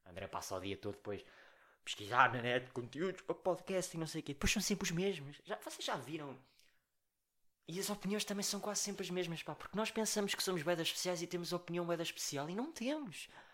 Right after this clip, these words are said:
Não temos, porque somos todos jovens e, de certa forma, a raiz dos pensamentos é toda a mesma. E as notícias são todas iguais. Será a forma de como as pessoas desenvolvem os ângulos que torna as pessoas diferentes ou mais comunicativas ou menos?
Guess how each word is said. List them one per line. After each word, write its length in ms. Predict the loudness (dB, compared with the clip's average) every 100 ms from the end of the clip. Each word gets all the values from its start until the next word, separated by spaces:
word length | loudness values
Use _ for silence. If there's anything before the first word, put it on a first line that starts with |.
| -20 -20 4
Não 100 | 6
temos, 280 | 8 6 4
porque 200 | -4 -4
somos 220 | 0 0
todos 200 | 2 2
jovens 360 | 4 4 4 0
e, 60 | 2
de 60 |
certa 280 | 4 6 4
forma, 340 | 4 2 4
a 40 | 2
raiz 240 | 2 2
dos 140 | 2 4
pensamentos 500 | 4 6 4 2 0
é 40 |
toda 240 | 0 2
a 40 | 2
mesma. 480 | 0 -4 -6 -10 -12 -20 -20 _ _ _
E 80 | 0
as 80 | 0
notícias 380 | 4 4 4 2
são 140 | 2
todas 300 | 4 4 2
iguais. 420 | 6 6 4 -4 -16 -20 _ _ _ _ _ _ _ _ _ _ _ _ _ -12
Será 300 | -4 4 6
a 40 |
forma 440 | 4 8 10 10 6
de 60 | 2
como 160 | 2
as 100 | 2
pessoas 220 | 0 0
desenvolvem 480 | 4 4 6 6 4
os 160 | -2 -6
ângulos 440 | -8 -10 -18 -20 _ _ _ _ _ _
que 60 | -2
torna 240 | 2 2
as 100 | 0
pessoas 280 | -6 -8 -8
diferentes 500 | -10 -8 -8 -8 -10
ou 60 | -8
mais 220 | -8 -8
comunicativas 640 | -14 -16 -16 -14 -12 -12
ou 80 | -12
menos? 260 | -14 -18